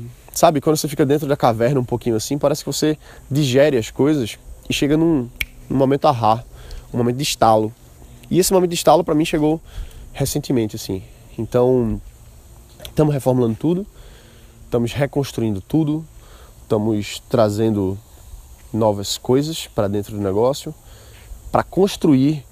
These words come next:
os próximos passos, os próximos anos, de forma estruturada, de forma, de forma a crescer com saúde, entendeu? Não é crescer loucamente, não. É crescer moderadamente,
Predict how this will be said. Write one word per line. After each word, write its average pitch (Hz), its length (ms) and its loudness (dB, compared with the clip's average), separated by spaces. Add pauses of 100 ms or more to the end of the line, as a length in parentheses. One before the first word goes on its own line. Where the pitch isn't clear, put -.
(180)
os 131 200 -4
próximos 127 500 0
passos, - 540 -4
os - 140 -10
próximos 113 560 -2
anos, 95 340 -6 (380)
de 117 80 -8
forma 131 260 0
estruturada, 123 680 2
de 101 80 -4
forma, 127 480 0 (1600)
de 120 100 -6
forma 151 340 0
a - 20 -4
crescer 175 640 2
com 185 200 2
saúde, 127 760 2
entendeu? 107 400 -2
Não 120 100 -2
é 139 440 0
crescer 131 320 -4
loucamente, 127 500 -2
não. 101 160 0
É 113 60 -2
crescer 156 560 -2 (340)
moderadamente, 135 880 2